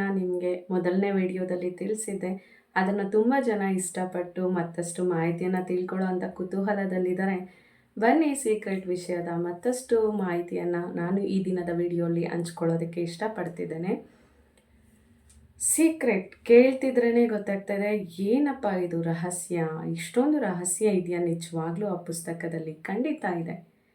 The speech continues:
ಆ, ನೀವೆಲ್ಲರೂ ಈಗಾಗ್ಲೇ ಎಷ್ಟೋ ಪುಸ್ತಕಗಳನ್ನ ಓದಿರ್ತೀರಾ, ಎಷ್ಟೋ ಮಾಹಿತಿಯನ್ನ ತಿಳ್ಕೊಂಡಿರ್ತೀರಾ. ಆದ್ರೆ ಇದ್ರಲ್ಲಿ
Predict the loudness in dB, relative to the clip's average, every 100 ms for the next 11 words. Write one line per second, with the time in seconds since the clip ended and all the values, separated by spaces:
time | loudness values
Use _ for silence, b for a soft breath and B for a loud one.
0 | _ _ _ _ _ _ _ _ -8 -6
1 | -4 0 2 4 2 4 4 4 0 0
2 | 0 2 2 2 0 2 2 2 -2 -4
3 | -6 -6 -2 0 0 0 -2 -2 0 -4
4 | -2 -4 -2 -2 -2 -2 -2 0 0 0
5 | 0 4 4 4 -2 -8 -6 -4 -4 -4
6 | -6 -6 -8 b b b _ -8 -4 0
7 | 2 2 0 0 2 0 -2 -8